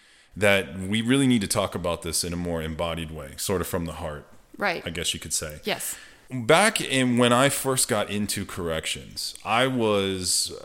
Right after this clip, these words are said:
Speaker 1: um, newly married. Uh, we wanted to buy a house, and I needed a job that was going to pay for that, essentially. So I was a youth counselor at the time, and this is one of those unfortunate,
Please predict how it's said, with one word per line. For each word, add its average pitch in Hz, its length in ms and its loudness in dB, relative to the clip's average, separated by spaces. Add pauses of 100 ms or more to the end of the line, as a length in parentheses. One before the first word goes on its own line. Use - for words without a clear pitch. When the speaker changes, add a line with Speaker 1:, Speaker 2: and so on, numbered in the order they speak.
(100)
Speaker 1:
um, 82 420 -6
newly 120 360 4
married. 82 480 -4 (200)
Uh, 82 340 -6 (140)
we 90 140 -4
wanted 113 320 4
to 110 80 0
buy 95 220 0
a 90 40 -4
house, 78 720 -6
and 82 600 -4
I 104 120 0
needed 92 600 0
a 92 100 -4
job 85 320 0
that 82 140 -6
was 87 100 -6
going 82 220 -4
to 80 80 -12
pay 80 180 -8
for - 140 -10
that, 67 300 -16
essentially. 76 600 -2 (680)
So 104 260 4
I 107 120 6
was 156 160 6
a 123 60 4
youth 104 260 0
counselor 90 480 0
at 80 120 -4
the - 80 -8
time, 73 320 -10
and 92 100 -2
this 113 140 2
is 120 100 0
one 131 160 4
of 123 80 2
those 107 160 4
unfortunate, 101 920 0